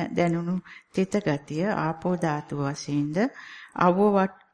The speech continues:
වැටුණු තැන්වල පැවති මද උණුසුම් ගතිය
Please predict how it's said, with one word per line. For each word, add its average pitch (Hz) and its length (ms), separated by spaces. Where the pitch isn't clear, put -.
වැටුණු 190 440
තැන්වල 170 500
පැවති 175 400
මද 156 260
උණුසුම් 165 460
ගතිය 160 500